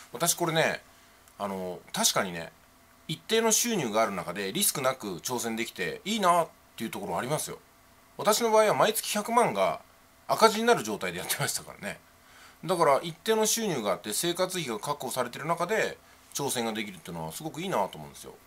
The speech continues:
でもそういう人に言わせると、「いや、働いてるからなかなかネットビジネスの時間が取れません」って言うんですよね。え、だったら、その働きってのを辞めてしまって、もしくは時間をぐっと減らしてですね、時間をたくさん確保すればいいんじゃないですかってことになると、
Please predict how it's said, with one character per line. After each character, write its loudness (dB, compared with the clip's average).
で 0
も 2
そ 2
う 6
い 4
う -4
人 0
に 0
言 0
わ -2
せ -8
る -8
と、 -2
「い -8
や、 6
働 6
い -2
て -4
る -2
か 0
ら 4
な -2
か -4
な -2
か -4
ネ -4
ッ -8
ト -10
ビ -10
ジ -6
ネ -4
ス -10
の -12
時 -12
間 -4
が -10
取 -10
れ -6
ま -4
せ -6
ん」 -6
っ -
て -16
言 -18
う -18
ん -18
で -18
す -18
よ -16
ね。 -12
え、 -6
だ 6
っ 0
た 2
ら、 6
そ -4
の 2
働 0
き -10
っ -20
て -6
の -2
を -8
辞 0
め -2
て -8
し -4
ま 0
っ -10
て、 -12
も -4
し -4
く -10
は -6
時 -6
間 2
を -6
ぐ -6
っ -12
と -16
減 -10
ら -4
し -6
て -10
で -12
す -12
ね、 -8
時 -4
間 2
を -2
た -10
く -8
さ 0
ん -2
確 -4
保 -10
す -10
れ -12
ば -8
い -8
い -6
ん -8
じ -6
ゃ -8
な -6
い -6
で -10
す -8
か -2
っ -2
て -16
こ -16
と -16
に -14
な -14
る -18
と、 -4